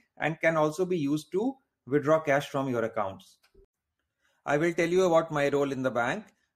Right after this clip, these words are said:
My role is to keep the cash safe and protected so that there are no pilferages. Cash is kept safe. Then secondarily, I do a lot of transactions, so I have to ensure that there are no mistakes in doing any kind of transactions.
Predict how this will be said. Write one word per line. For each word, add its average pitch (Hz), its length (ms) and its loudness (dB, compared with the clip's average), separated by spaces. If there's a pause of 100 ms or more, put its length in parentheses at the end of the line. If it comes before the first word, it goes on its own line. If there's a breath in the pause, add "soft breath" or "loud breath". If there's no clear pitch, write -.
(140)
My 131 220 0
role 180 300 0
is 180 180 0
to 165 260 -8
keep 165 280 -10
the 170 80 0
cash 156 540 0
safe 151 500 -2
and 135 180 -6
protected 131 540 -6
so 135 160 -6
that 127 260 2
there 127 160 0
are 127 80 2
no 127 180 -2
pilferages. 123 760 -6 (200)
Cash 120 280 -2
is 123 80 -10
kept 113 260 -8
safe. 175 560 -4 (560)
Then 160 140 -2
secondarily, 180 600 2
I 175 100 4
do 170 160 0
a - 20 -2
lot 156 160 4
of 175 100 -2
transactions, 156 500 -4
so 170 60 0
I 147 40 4
have 143 100 -2
to 151 40 -4
ensure 151 300 -4
that 147 160 -2 (100)
there 139 160 0
are 147 80 2
no 147 160 0
mistakes 147 460 -4
in 143 80 -4
doing 139 240 -2
any 139 140 -2
kind 131 200 -2
of 131 100 -4
transactions. 127 720 -8